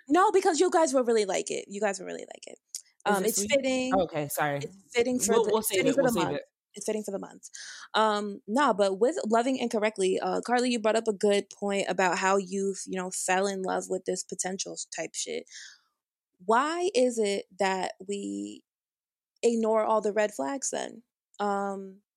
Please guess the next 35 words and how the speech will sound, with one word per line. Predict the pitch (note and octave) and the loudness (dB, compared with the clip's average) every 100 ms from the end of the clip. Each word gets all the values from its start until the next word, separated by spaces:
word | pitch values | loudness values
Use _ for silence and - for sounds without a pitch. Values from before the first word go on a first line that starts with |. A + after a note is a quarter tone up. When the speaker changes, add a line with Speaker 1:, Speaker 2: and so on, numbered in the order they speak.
| _ _ C4 | _ _ 0
Speaker 1:
if | A3 | 4
we | D4 | 4
know | A#3+ G3 A#3 A#3 A3+ | 4 4 6 6 4
that | G#3+ G#3 | 2 2
they're | F#3+ E3+ | 0 0
red | F3+ E3+ | -6 -8
flags, | - - - - - - - | -10 -12 -10 -12 -8 -8 -4
and | A#3 | 0
I | A#3+ - | 0 0
understand | C4+ C4+ - A#3+ A3 | 0 0 0 0 0
the | |
whole | G3+ F#3+ | -2 -2
potential | G3 - A#3+ A3+ A3+ G#3 | 0 0 0 0 0 -2
of | G3+ | -4
the | |
thing, | - F3 D#3+ - - - - | -8 -6 -6 -8 -14 -16 -4
but, | F#3 A#3 | 0 2
like, | A3+ G#3 G3+ - _ _ _ _ _ _ _ | 4 2 0 -14 _ _ _ _ _ _ _
if | C#4+ C#4+ - | 0 0 2
the | C#4 | 2
red | A3+ C4 C4+ C#4 | 4 2 0 0
flag | - B3 A3+ A#3 A3 | 0 2 4 4 2
is | G#3+ - | 0 0
there, | E3+ E3+ F#3 F3 A2+ E3+ | -2 2 4 2 0 0
like, | G3 F#3 - | 2 2 2
is | G#3 G#3 | 0 2
the | A#3+ | 0
potential | A#3+ A#3+ A#3+ A#3+ B3 A3+ F3 F3 | 0 0 0 0 0 0 -2 -2
really | G3 G3+ G3 F#3+ F#3+ | 2 2 -2 -8 0
that | F#3 F#3+ F3+ - E3+ | 4 4 2 -4 -8
good | F#3 F3+ F#3+ F#3 | 0 2 2 -2
for | F#3 | -4
you | F3+ F#3+ F#3 | -6 -6 -2
to | - - E3 | -2 -2 -4
ignore | E3+ E3+ F3+ F3+ E3+ D3+ E3+ | -8 -4 0 0 0 -2 -8